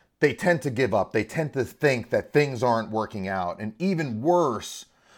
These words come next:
some people just don't want to put in the hard work to begin with. I feel that we live in a world of instant gratification where we can type a few words on the computer and we get a list of answers.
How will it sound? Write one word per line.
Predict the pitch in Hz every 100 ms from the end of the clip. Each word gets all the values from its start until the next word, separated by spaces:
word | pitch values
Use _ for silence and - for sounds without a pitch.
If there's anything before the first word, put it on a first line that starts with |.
| -
some | - 139 170
people | - 165 - 123 120
just | 120 117 - 82
don't | 139 135 123
want | 127 120
to |
put | - - 127
in | 127
the | 117
hard | - 127 127 107 98
work | 117 107 -
to | -
begin | 95 78 120 107 78
with. | 76 - _ _ _ _ _ _ _ _ -
I | 135
feel | 117 - 151 165 160
that | 131 120 107 101 95 - _
we | 120 127 143
live | 156 165
in | 143
a | 120
world | 101 120 117 107 101 95 _ _ _ -
of | 117 104 98 -
instant | 139 - 127 110
gratification | 117 101 - - 107 87 - 85 80
where | 110 107
we | 104
can | 113 113
type | - 117 127
a | 120
few | - 120 139
words | 139 135 131
on | 131 123
the | 120
computer | 123 123 - 110 98 98 95 _ _ -
and | 113 107 107 101
we | 117
get | 120
a | 101
list | 107 117 -
of | 110
answers. | 107 90 90 82 -